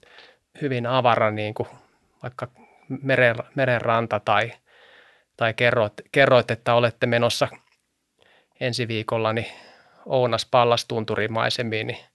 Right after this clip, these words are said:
jollekin ihan mielentilalle, joka kaipaa, niin kuin, kirjaimellisesti näköaloja ja tuuletusta, niin se on, niin kuin, sitten omiaan.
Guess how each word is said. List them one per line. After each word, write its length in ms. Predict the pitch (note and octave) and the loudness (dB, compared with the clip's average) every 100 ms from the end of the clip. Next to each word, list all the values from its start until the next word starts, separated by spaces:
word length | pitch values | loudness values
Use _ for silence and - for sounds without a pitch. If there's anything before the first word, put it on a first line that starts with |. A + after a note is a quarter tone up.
| _ - - _ _ _ _ _ _ _ _ _ _ - | _ -20 -20 _ _ _ _ _ _ _ _ _ _ -6
jollekin 380 | B2 A2+ - A#2 | -4 -4 -6 -8
ihan 120 | A#2+ | -4
mielentilalle, 720 | B2 A#2+ A2+ G#2+ A#2 G#2+ A2 | 0 0 0 -2 -2 0 0
joka 360 | A2+ A#2 C#3 - - _ _ _ _ _ | 0 0 -2 -2 -20 _ _ _ _ _
kaipaa, 420 | - B2+ A#2 A2+ | 4 4 6 4
niin 200 | A2 A2+ | 4 -2
kuin, 160 | A2 A#2+ - | -6 -10 -8
kirjaimellisesti 800 | - C3 A#2 A2 A2 A2+ A#2 - | -2 2 4 2 -2 -4 -6 -4
näköaloja 640 | B2+ A#2+ B2+ A2 G#2+ G#2+ G#2+ | 0 0 2 2 2 2 0
ja 100 | A#2 | 0
tuuletusta, 680 | B2+ A#2 A2 - - - | -2 -2 -2 -6 -10 -6
niin 140 | F#2+ G2 | -6 -6
se 100 | A#2+ | -6
on, 100 | A2+ | -6
niin 160 | A2+ | -8
kuin, 100 | - | -12
sitten 340 | - A2+ - A2 | -12 -12 -4 -2
omiaan. 420 | A2 A2 G#2+ G#2+ | -2 -2 -4 -6